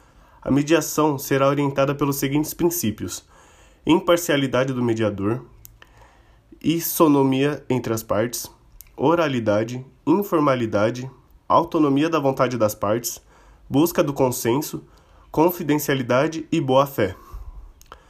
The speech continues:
Na hipótese de existir previsão contratual de cláusula de mediação,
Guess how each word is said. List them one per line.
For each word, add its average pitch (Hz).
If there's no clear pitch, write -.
Na 143
hipótese 165
de 147
existir 143
previsão 131
contratual 143
de 117
cláusula 113
de 104
mediação, 110